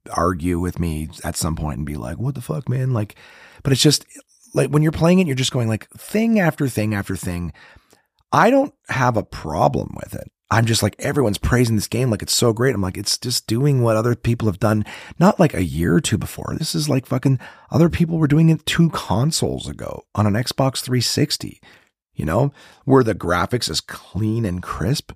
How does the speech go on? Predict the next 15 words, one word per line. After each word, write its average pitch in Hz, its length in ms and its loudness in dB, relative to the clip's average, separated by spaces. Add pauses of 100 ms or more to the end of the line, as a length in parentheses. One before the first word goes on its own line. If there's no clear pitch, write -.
(300)
No, 73 520 -4 (520)
but 151 80 6
it 139 40 8
was 127 120 0
still - 320 2
very - 420 0
playable. 78 400 -6
To 120 160 0
today's 127 280 2
standards, 120 320 2
still 143 360 2
very, 90 380 0 (800)
very, 101 320 2
very 69 240 -2
enjoyable. 67 500 -6